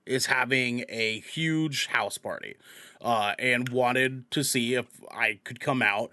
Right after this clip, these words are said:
and he let me have a plus one. I was like, "Oh, cool. It's like a work party, right?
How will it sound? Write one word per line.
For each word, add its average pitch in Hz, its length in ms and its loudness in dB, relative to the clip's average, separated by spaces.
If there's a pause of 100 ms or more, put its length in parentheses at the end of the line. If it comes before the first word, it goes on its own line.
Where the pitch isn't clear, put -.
(300)
and 123 160 2
he 123 160 -2
let 113 260 -2
me 117 100 -2
have 107 180 0
a 110 60 -6
plus 104 320 -6
one. 139 400 2
I 123 60 -6
was 139 100 -4
like, - 120 -6
"Oh, 254 280 4
cool. 170 280 4
It's 98 120 -10
like 120 80 -4
a 139 40 4
work 143 300 2
party, - 360 -12 (120)
right? 113 280 2